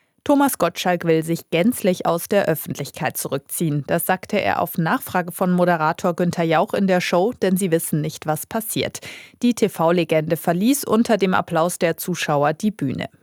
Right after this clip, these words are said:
Ende November hatte Gottschalk eine Krebserkrankung öffentlich gemacht.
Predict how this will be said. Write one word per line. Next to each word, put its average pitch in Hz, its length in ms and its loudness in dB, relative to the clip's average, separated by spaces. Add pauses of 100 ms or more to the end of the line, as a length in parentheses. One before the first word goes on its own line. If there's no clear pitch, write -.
(100)
Ende 180 280 4
November 185 500 4
hatte 160 180 -6
Gottschalk 180 440 0
eine 180 180 -2
Krebserkrankung 165 840 -4
öffentlich 151 480 -2
gemacht. 170 380 -2